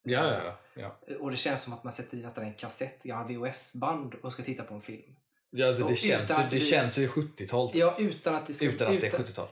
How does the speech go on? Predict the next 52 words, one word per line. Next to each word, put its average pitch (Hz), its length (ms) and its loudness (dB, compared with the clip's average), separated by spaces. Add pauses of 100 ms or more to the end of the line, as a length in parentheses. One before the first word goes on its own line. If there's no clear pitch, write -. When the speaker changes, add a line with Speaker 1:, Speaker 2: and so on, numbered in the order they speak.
Speaker 2:
ja, 165 160 4
utan 180 220 2
att 160 40 -8
det 160 60 0
är 147 40 0
sjuttiotal 147 380 -2
och 170 140 -4
utan 139 380 -2
att 127 200 -4
det 143 240 -2
dessutom 131 360 -6
tappar. 139 340 -6
Alltså, 113 140 -6
det - 40 -2
är - 20 -4
inte 135 80 -8
så 151 60 -6
att - 120 -10
bildkvaliteten 120 680 -6
är 104 40 -10
dålig, 143 480 -2
utan 123 320 -4
bara 123 180 2
att 107 120 -4
det 117 80 -12
känns - 580 -8 (140)
inte 123 240 -10
som 104 160 -6
en, 104 320 -8
vet, 117 160 -6
så 104 60 -10
här - 40 -10
stor, 110 600 -8
du 123 60 -10
vet, - 180 -10
fläckfri - 560 -12
Speaker 1:
Nej, - 100 -10
jag 123 120 0
Speaker 2:
Avatar-film, 107 840 -2
Speaker 1:
fattar. 104 200 -4
Speaker 2:
utan 120 180 -4
den 123 100 -2
är 127 40 -2
så 123 120 -6
Speaker 1:
Jag 120 60 -6
fattar. 139 140 -2
Speaker 2:
nära 147 280 0
på - 60 -8
det - 60 -4
Speaker 1:
Ja. - 60 -2
Speaker 2:
sättet. - 400 -10
Och, - 240 -12